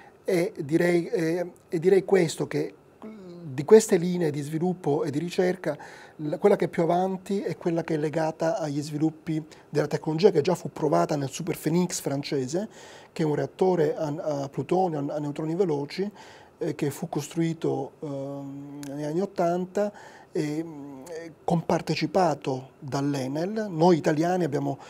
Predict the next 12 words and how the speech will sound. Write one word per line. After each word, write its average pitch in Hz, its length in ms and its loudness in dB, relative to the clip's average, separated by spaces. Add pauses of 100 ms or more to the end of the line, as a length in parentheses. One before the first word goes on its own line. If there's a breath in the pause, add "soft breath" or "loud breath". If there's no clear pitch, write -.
(180 loud breath)
versato 165 680 2
per 151 160 -6
quel, 139 540 -4
per 139 140 -6
quell'impianto, 143 880 -2 (320 loud breath)
eh, 151 160 -4
circa - 280 -2
cinquemila 151 460 -2
miliardi 151 380 -2
di 143 60 -2
vecchie 139 260 -4
lire. 143 420 -6